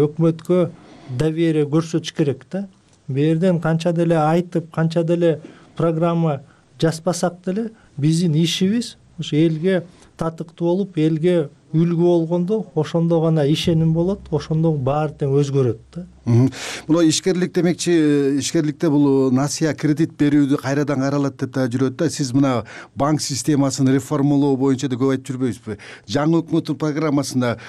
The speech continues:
Speaker 2: бул багытта эмне жумуш жасалат? Банк системасына кредит берүүдө дейт.
Speaker 1: Банк системасы эми бүгүнкү күнү карасаңар, бул бүгүнкү күнү,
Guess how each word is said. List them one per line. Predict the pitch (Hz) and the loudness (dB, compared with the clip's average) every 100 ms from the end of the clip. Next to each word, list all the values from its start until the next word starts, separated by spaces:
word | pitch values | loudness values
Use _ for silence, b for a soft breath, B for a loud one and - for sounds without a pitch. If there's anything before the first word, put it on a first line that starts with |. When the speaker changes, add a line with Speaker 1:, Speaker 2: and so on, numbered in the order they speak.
| B | B
Speaker 2:
бул | 131 175 | -2 0
багытта | 196 202 185 208 | 0 -2 -2 0
эмне | 185 175 | 2 2
жумуш | 147 127 | 0 0
жасалат? | 120 107 92 87 - 90 _ _ _ _ _ _ _ | -4 -8 -10 -12 -20 -20 _ _ _ _ _ _ _
Банк | 101 95 139 120 | -10 -4 -4 -4
системасына | 135 117 135 120 117 143 | -8 -4 0 0 0 -2
кредит | 139 127 113 101 | 0 -2 -2 -2
берүүдө | 107 98 87 | -2 -2 -4
дейт. | 82 76 - B B _ | -10 -14 -20 B B _
Speaker 1:
Банк | 123 151 180 | -4 -2 -2
системасы | 190 - 214 202 196 - 196 | -4 -4 -2 -2 -2 0 0
эми | 185 175 156 - B B B - | 2 2 0 -4 B B B -4
бүгүнкү | 143 185 180 185 | 0 0 0 -2
күнү | 185 180 | 0 2
карасаңар, | 180 180 180 185 196 165 b b b _ | 2 0 0 0 0 -2 b b b _
бул | 143 160 165 151 | -2 2 2 2
бүгүнкү | 135 160 170 165 180 | 0 2 0 0 -4
күнү, | 170 180 196 196 | 0 2 2 2